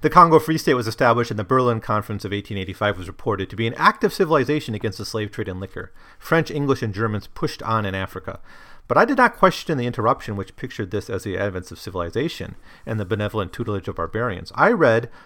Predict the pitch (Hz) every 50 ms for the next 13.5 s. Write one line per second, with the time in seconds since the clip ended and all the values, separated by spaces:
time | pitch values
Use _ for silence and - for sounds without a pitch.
0 | - - - 104 95 110 - - 120 110 - 113 110 107 107 - 113 95 98 92
1 | - - - - 104 98 98 113 123 120 113 107 - - 92 90 92 92 - _
2 | _ - 107 104 - - 110 101 104 104 117 131 175 196 104 87 - 110 117 120
3 | 120 131 131 127 123 117 - 117 101 104 - - 110 107 87 104 104 104 - -
4 | 110 101 90 98 101 95 98 117 135 135 - 117 - - 101 95 92 92 92 95
5 | - - 92 90 90 85 - - - - - - - - 135 - - 120 107 120
6 | 117 - 113 104 - - 120 113 107 87 80 80 - - - - - - - -
7 | 101 - 98 98 101 107 110 113 110 101 101 107 104 98 92 - 107 95 92 90
8 | 90 87 90 90 87 90 - - 131 135 - - - - - - - - - 104
9 | 90 - - - 131 135 - - - 143 127 117 110 104 - - 113 - - 120
10 | 117 - 113 101 90 127 120 - 101 90 87 90 - - - - - - - -
11 | 95 101 104 104 98 - 98 - - - _ - - - - - - _ _ -
12 | 117 120 123 123 123 113 - - - 113 104 101 - 95 87 - - 92 90 87
13 | - - 98 98 101 98 92 87 80